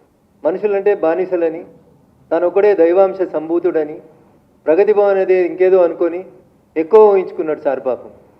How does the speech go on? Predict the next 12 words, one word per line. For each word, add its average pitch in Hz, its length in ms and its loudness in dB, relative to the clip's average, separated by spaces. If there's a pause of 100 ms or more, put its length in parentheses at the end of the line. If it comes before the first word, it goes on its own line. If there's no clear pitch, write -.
(340)
ఇప్పుడు 165 200 -4
తప్పనిసరి 202 480 0
పరిస్థితులలో 190 600 -2
ఎంపీటీసీలతోటి, 196 880 -2
సర్పంచులతోటి, 190 920 -4 (480)
ఆఖరికి 190 440 2
గ్రామ 190 300 4
కమిటీ 196 280 0
అధ్యక్షులతోటి 180 560 -2
కూడా 180 160 0
ఫోటో 180 320 2
దిగి, 180 340 0